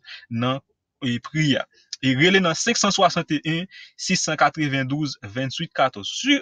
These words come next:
si non tou pa vle fe ou pa vle rele ou bientou ou gen difikilite koto ya pou rele ou kapap moute sou website la website la se www.girlshestore tou mwen kapap website la la meni Gèl se sò pren nèt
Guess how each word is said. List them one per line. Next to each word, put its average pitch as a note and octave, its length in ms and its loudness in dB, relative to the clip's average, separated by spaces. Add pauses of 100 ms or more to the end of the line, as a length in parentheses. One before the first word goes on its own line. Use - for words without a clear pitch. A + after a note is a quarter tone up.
(160)
si B3+ 240 0
non F#3+ 200 2
tou D3 160 -2
pa E3+ 160 8
vle D3+ 200 0
fe C#3 280 -2
ou C#3+ 80 -4
pa D#3+ 120 8
vle D3 160 -2
rele C#3 200 0
ou F3+ 100 -2
bientou C3+ 400 -6 (380)
ou C3+ 120 -6
gen C#3+ 120 2
difikilite D3 480 -4
koto C3+ 240 -4
ya A#2 160 0
pou A#2+ 140 -6
rele B2 180 0
ou C#3+ 80 -4
kapap E3+ 240 4
moute A3+ 320 4
sou F#3+ 140 -2
website D3 360 0
la E3+ 140 6 (360)
website E3 360 2
la F#3 80 4
se E3+ 160 -2
www.girlshestore D#3+ 1500 0 (120)
tou - 120 -20
mwen D3 140 -6
kapap C#3 180 2
website B2 280 -6
la A#2 120 0
la G#3 120 0
meni C3+ 300 -6 (840)
Gèl C3+ 320 2
se F#3 120 -2
sò C3 160 -2
pren A#2+ 200 -2
nèt - 220 2